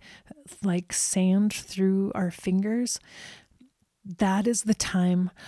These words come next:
when these five tools will be essential for us as well. Gratitude, release, awareness,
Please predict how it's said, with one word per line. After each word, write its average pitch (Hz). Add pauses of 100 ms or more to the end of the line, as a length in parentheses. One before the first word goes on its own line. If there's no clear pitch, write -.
(160)
when 180
these 190
five 190
tools 180
will 185
be 180
essential 196
for 180
us 180
as 180
well. 180 (360)
Gratitude, 185 (520)
release, 185 (480)
awareness, 185